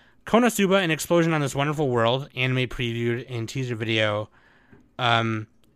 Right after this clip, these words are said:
Kadokawa began streaming a teaser promotional video on Sunday for the television anime of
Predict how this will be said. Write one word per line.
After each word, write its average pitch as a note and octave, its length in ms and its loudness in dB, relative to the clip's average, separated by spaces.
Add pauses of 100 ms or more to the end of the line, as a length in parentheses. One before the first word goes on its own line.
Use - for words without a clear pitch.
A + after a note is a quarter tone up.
(440)
Kadokawa D#3 420 2
began B2 280 -2
streaming C#3+ 260 -6
a A#2 40 -6
teaser D#3+ 280 -6
promotional C#3+ 420 -6
video C3 180 -2
on A2+ 60 -6
Sunday D#3+ 500 -2 (520)
for E3+ 320 0
the D3+ 60 -4
television A3 460 0
anime C3+ 580 0 (1000)
of B2+ 460 0